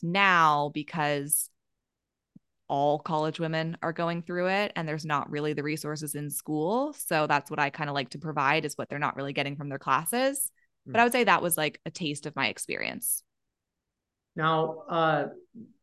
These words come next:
Speaker 2: I wanna ask you, if you don't mind sharing, uh, Shannon, what was your specific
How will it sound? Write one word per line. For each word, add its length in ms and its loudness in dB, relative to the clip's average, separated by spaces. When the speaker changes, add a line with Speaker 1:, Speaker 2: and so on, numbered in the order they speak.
Speaker 2:
I 100 4
wanna 180 6
ask 360 2
you, 640 4
if 160 -4
you 80 2
don't 180 2
mind 300 2
sharing, 680 2
uh, 200 0
Shannon, 480 0
what 180 6
was 180 4
your 120 2
specific 680 0